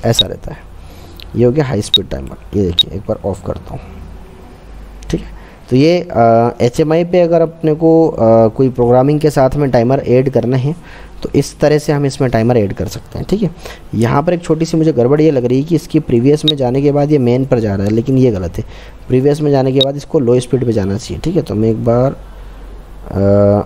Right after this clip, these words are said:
इसकी screen जो है, ये देखिए, ये previous, इस पर double click किया और इसको main screen पर नहीं जाना है, इसको वन पर जाना है, ठीक है।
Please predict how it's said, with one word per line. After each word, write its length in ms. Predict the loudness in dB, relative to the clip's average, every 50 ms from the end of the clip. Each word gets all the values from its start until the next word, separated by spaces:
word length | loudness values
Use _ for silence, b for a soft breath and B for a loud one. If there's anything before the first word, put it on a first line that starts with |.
| -4 -8 -8
इसकी 300 | -8 -4 -2 -2 -2 -2 -2 -6 -10
screen 420 | -12 -4 -2 0 2 2 2 2 2
जो 100 | 2 2
है, 180 | 2 2 0 0 -2 -6 -12 -18 -20 -8 -2
ये 120 | 0 0 2
देखिए, 320 | 2 0 -2 -4 -6 -4
ये 160 | 0 0 0 0
previous, 640 | 0 0 0 0 2 2 2 2 2 0 -2 -6 -14 B B B B B B B B B B B -14 -10
इस 100 | -10 -6
पर 140 | -2 0 0
double 260 | 2 2 2 2 0 0
click 260 | -2 -2 -2 -2 -2
किया 320 | -2 0 2 2 2 2 -2
और 220 | -2 -2 0 0
इसको 260 | 0 -2 -2 -4 -2 0
main 300 | 2 2 2 2 2 2
screen 300 | 0 0 0 0 0 0
पर 120 | 0 0 0
नहीं 140 | 2 2
जाना 280 | 2 2 2 2 0 0
है, 60 | -2
इसको 240 | -2 -4 -4 -4 -2
वन 240 | 0 2 2 2 0
पर 140 | 0 -2 -2
जाना 280 | -2 -4 -4 -4 -6
है, 80 | -8 -4
ठीक 180 | -4 -2 -2
है। 100 | -2 -4